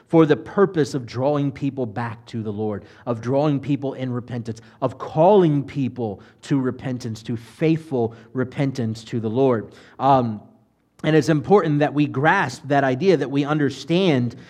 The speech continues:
that a prophet is not somebody that merely tells of what's going to happen in the future, but specifically calls people to the Lord. Because then we set this up as we move forward in this passage. If I can get my Bible to cooperate. There we go. So we move forward in this passage.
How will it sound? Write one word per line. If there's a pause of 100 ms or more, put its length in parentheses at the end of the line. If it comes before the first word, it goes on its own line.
(120)
that
a
prophet
is
not
somebody
that
merely
tells
of
what's
going
to
happen
in
the
future, (260)
but
specifically
calls
people
to
the
Lord. (340)
Because
then
we
set
this
up
as
we
move
forward (1000)
in
this
passage.
If
I
can
get
my
Bible
to
cooperate.
There
we
go.
So
we
move
forward
in
this
passage.